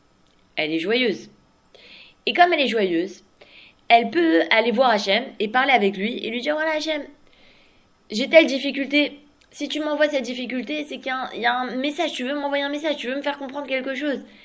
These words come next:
Éclaire-moi, fais-moi savoir ce que je dois corriger. Qu'est-ce que, qu'est-ce qui, qu'est-ce qui va pas dans mon comportement ? Quel est ton message ? »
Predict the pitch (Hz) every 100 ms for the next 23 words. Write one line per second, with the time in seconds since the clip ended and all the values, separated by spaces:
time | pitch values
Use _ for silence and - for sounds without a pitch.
0 | - _ 269 320 320 311 302 - 247 240
1 | 254 254 247 254 240 262 269 277 269 254
2 | - _ - 247 247 262 233 262 269 247
3 | 269 262 262 277 320 294 269 247 240 254
4 | 262 262 254 - - - - 285 294 294
5 | 302 294 269 262